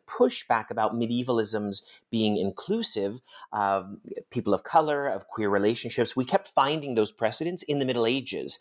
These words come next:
And so even as we structured the book to begin with an Arthurian tale that we felt was so familiar, we wanted to then kind of peel back the layers,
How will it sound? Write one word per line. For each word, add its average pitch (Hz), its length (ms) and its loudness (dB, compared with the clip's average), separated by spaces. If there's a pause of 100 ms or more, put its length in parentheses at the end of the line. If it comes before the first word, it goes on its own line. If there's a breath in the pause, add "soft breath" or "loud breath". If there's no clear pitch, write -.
(320 loud breath)
And 123 120 2
so - 140 4
even 156 240 0
as 135 120 0
we 127 60 -4
structured 120 440 0
the 104 80 -2
book 117 320 2
to 104 80 -10
begin 113 340 -2
with 110 160 -2
an 98 140 -6
Arthurian 104 640 0
tale 107 520 -2 (220 soft breath)
that 117 140 6
we 117 80 0
felt 127 280 2
was 107 140 -8
so 208 240 0
familiar, 131 680 -2 (340 soft breath)
we 120 100 0
wanted 156 300 2
to 147 80 -4
then 120 260 2
kind 117 180 -4
of - 140 -4
peel 151 220 -2
back 110 320 -2
the 104 80 0
layers, 85 480 0